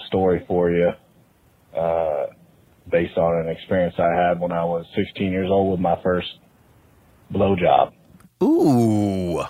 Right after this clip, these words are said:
Speaker 2: This is always enticing, man. I love to hear about people's first experiences. So let's go, Vince.
Speaker 1: Uh, I was bowling with my buddies at the bowling alley,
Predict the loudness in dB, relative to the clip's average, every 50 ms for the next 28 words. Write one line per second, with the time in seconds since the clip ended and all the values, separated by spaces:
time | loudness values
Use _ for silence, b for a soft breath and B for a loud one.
0 | -12 _ b b b b b b b b b b -4 -4 -2 2 2 4 4 4
1 | 4 4 2 2 0 2 4 4 4 4 2 0 0 2 2 4 4 6 6 4
2 | 4 4 4 4 6 6 6 4 4 2 0 0 0 2 0 0 0 -2 -6 -4
3 | -2 0 0 2 0 0 -2 -6 -8 -6 -4 -2 -2 0 0 0 0 2 4 4
4 | 4 4 4 2 0 0 -2 -8 -12 -16 _ _ B B B B B B B B
5 | B B B B B B B B B B B B B B B _ _ -2 2 2
6 | 4 4 4 4 2 0 -2 -6 -16 _ -20 -20 -20 -20 _ _ -10 -4 0 4
7 | 6 6 6 6 4 4 2 0 -2 -2 -2 0 2 2 2 2 4 4 4 4
8 | 2 2 0 -4 -6 -4 0 2 4 4 4 4 2 2 2 2 2 2 0 -4
9 | -8